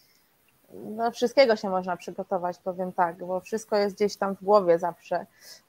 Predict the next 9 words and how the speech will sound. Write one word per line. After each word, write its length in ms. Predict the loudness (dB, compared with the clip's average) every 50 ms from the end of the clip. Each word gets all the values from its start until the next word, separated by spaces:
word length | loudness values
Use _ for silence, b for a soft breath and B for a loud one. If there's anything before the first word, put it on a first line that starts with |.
| _ 0
E, 480 | 2 4 4 6 6 8 8 8 6 4 0
i 600 | -6 -6 -4 -4 -2 -2 -2 -2 -2 -2 -4 -4 -6
tak 140 | -6 -4 -4
naprawdę 360 | 0 4 4 4 4 2 0
w 40 | 0
ogóle 180 | 0 -2 -2 -2
nie 100 | 0 0
chodzi 300 | 0 0 0 0 -2 -2
o, 280 | 0 0 -2 -2 -4